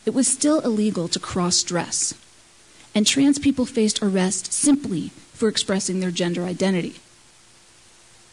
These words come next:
Sociologist Claire Sears argues that the laws were both the way of policing gender expression, but also spoke to larger racist and xenophobic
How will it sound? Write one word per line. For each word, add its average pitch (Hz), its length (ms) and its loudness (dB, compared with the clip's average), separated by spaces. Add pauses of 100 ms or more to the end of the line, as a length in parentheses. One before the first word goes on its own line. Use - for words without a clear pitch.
Sociologist 277 720 2
Claire 226 260 0
Sears 233 380 2
argues 170 480 -2 (160)
that 208 120 -2
the 214 100 -2
laws 254 400 0
were 226 80 2
both 196 240 0
the 202 40 2
way 202 380 2
of 190 240 -6
policing 208 560 0
gender 170 300 0
expression, - 720 -2 (500)
but 233 180 2
also 208 520 0 (360)
spoke - 480 0 (200)
to 226 280 2
larger 220 400 2
racist 202 560 0
and 190 120 2
xenophobic 185 580 0